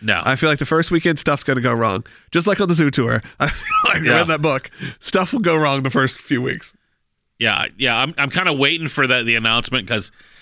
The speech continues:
Speaker 1: obviously in the fall I have the thing, so, like, I have to kinda watch her on that.
Speaker 2: Uh-huh.
Speaker 1: But, and we're, we're, we're supposed to be in, we're going on the Disney Fantasy in, in, um, the British Isles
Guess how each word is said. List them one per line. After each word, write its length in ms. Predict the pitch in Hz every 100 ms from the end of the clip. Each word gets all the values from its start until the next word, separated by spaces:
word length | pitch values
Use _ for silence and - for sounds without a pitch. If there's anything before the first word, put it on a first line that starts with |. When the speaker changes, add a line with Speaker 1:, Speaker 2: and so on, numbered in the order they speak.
| - -
Speaker 1:
obviously 360 | 135 139 139
in 60 | 131
the 80 | 120
fall 240 | 120 117
I 80 | 110
have 180 | 110 101
the 100 | 101
thing, 360 | 139 117 104
so, 160 | 104 110
like, 160 | 98 98
I 80 |
have 160 | 101 101
to 80 | 113
kinda 180 | 117 98
watch 240 | 101 98
her 100 | 113
on 100 | 101
that. 100 | 104 127 123
Speaker 2:
Uh-huh. 120 | 113
Speaker 1:
But, 840 | 131 - _ _ _ _ - -
and 100 | 120
we're, 400 | 120 147 143 -
we're, 320 | 113 113 127 -
we're 240 | 120 151
supposed 340 | 151 185 160 -
to 140 | 117
be 260 | 101 113 101
in, 360 | 101 95 90 - _ _ _ _
we're 120 | 117
going 240 | 113 117 107
on 60 |
the 80 | 101
Disney 280 | 101 98 98
Fantasy 600 | - 101 101 - 98 95
in, 400 | - 95 92 104 -
in, 280 | 98 90 _ _ _ 107
um, 220 | 98 - - _ _
the 80 | -
British 280 | 104 107 107
Isles 500 | 104 101 90 -